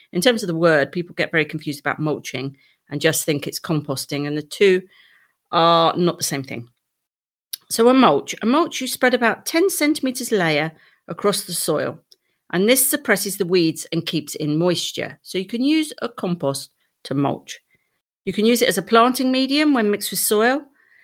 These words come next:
So you mix it with soil and then you plant with trees and shrubs and your perennials into the soil. So it's a combination. You can use it in combination with soil. And you can use it as a soil conditioner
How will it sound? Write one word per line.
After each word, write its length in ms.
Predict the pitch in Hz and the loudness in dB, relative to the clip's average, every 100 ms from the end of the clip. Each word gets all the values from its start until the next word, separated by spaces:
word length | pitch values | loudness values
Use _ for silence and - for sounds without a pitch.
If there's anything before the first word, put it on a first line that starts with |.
| _ | _
So 120 | - 240 | -8 -2
you 60 | |
mix 220 | 277 302 | 0 0
it 60 | 311 | -2
with 140 | 339 | -2
soil 300 | - 240 190 | 0 4 4
and 80 | 185 | 4
then 100 | 185 | 2
you 80 | 185 | 0
plant 480 | 190 208 185 175 - | 0 0 0 -2 -6
with 180 | 165 - | -10 -10
trees 560 | - 233 220 214 220 160 | -6 0 2 0 -2 -4
and 100 | 160 | -8
shrubs 440 | - 196 196 - | 0 2 2 -2
and 140 | 175 | -4
your 100 | 170 | -4
perennials 500 | 165 190 185 175 165 | -4 0 2 2 0
into 180 | 175 165 | -4 -6
the 60 | 160 | -10
soil. 420 | - 165 151 151 - _ | -6 -2 -2 -2 -8 _
So 140 | - 262 | -10 -8
it's 80 | |
a 60 | 302 | -6
combination. 800 | - - 311 285 262 202 180 151 | -8 -4 -2 0 0 0 -2 -4
You 80 | 156 | -4
can 100 | 196 | -4
use 160 | 208 208 | -4 -4
it 60 | |
in 40 | 208 | -6
combination 520 | 247 233 208 196 185 | -2 0 -2 -2 -4
with 100 | 160 | -4
soil. 460 | - 147 127 131 - _ _ _ _ _ _ _ - | -4 -4 -4 -8 -16 _ _ _ _ _ _ _ -2
And 100 | 247 | -2
you 60 | |
can 140 | 269 285 | 2 4
use 200 | 320 339 | 4 2
it 100 | 285 | -2
as 100 | 302 | -2
a 80 | |
soil 280 | 294 302 285 | 0 4 4
conditioner 760 | 277 262 247 - 175 143 156 | 2 -2 0 -2 -2 -2 -4